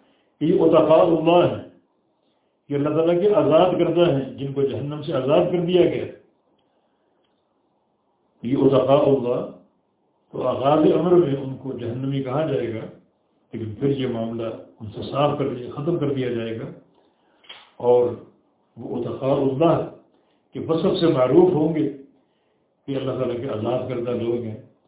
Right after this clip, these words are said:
یہ ان کے لیے شرف کا، کا باعث ہوگا کہ اللہ کے عتیق بن گئے۔ اللہ تعالیٰ کی محبت کا مظہر ہے کہ اللہ تعالیٰ نے ان کو عتیق بنا لیا اپنا، یہ اللہ کے عتقاء بن گئے،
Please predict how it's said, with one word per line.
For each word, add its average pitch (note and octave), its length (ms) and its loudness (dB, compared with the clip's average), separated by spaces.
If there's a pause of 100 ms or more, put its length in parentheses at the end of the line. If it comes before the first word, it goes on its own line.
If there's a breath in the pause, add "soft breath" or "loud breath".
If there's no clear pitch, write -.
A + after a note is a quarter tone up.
یہ C#3 240 4
ان E3+ 160 6
کے D#3+ 100 -6
لیے F3 240 -2
شرف G#3 260 0
کا، F#3 80 0 (260)
کا D#3 80 -10
باعث D3 360 2
ہوگا D3+ 220 0 (960)
کہ - 40 -8
اللہ E3+ 200 2 (140)
کے G#3 60 4
عتیق F3 400 4
بن D#3+ 220 -4
گئے۔ D3+ 200 -10 (920)
اللہ C#3+ 180 -2
تعالیٰ D#3 520 4 (840)
کی D3+ 60 -2
محبت D3 520 -2
کا F3+ 60 0
مظہر F#3+ 420 4
ہے D#3+ 140 2
کہ E3+ 60 -2
اللہ D3+ 160 -2
تعالیٰ C#3 260 0
نے C3+ 120 -4
ان C3+ 80 -8
کو D#3 220 -4
عتیق C#3+ 240 -2
بنا C3 200 -4
لیا D3+ 240 6
اپنا، - 240 -4
یہ C3+ 260 -14
اللہ A#2+ 160 -10
کے - 240 -10
عتقاء A#2+ 320 -8
بن D3+ 280 -6
گئے، C3+ 160 -6